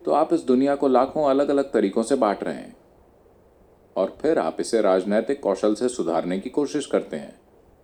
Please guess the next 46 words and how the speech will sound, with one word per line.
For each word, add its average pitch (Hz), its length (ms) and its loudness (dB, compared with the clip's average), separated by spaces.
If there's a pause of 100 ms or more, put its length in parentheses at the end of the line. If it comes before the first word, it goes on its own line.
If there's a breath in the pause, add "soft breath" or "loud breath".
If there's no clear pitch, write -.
(520)
आप 139 200 -4
इसे - 180 0
ऐसे 101 240 0
ठीक - 220 -4
नहीं 120 160 0
कर 135 120 -4
सकते। - 460 -10 (340)
आपने 92 280 -2
ही 147 60 0
बंटवारा 98 440 2
किया 65 300 -4
और 67 200 -4
आप 104 220 0
उसे 113 160 0
ठीक 131 260 -6
करना 139 260 2
चाहते 87 320 -6
हैं। - 140 -12 (120)
पहले 113 260 0
बंटवारा 113 460 2
करके 127 320 0
फिर 139 240 -2
जोड़ने 117 380 4
की 131 100 -8
कोशिश 127 340 0
क्यों 175 180 0
करना? 107 420 0 (160)
अगर 90 200 0
आप - 260 -4
हर 135 120 0
चीज़ 147 320 -2
को 123 100 2
बस 107 260 2
जीवन 131 300 2
की 143 100 -2
तरह 98 240 2
देखते 85 360 0
हैं, 80 300 -6
तो 123 80 -2
बात 117 240 -2
खत्म 165 260 -2
हो 110 160 -2
जाती 73 340 -2
है, - 140 -12 (140)
है 85 60 -6
ना? 131 180 -4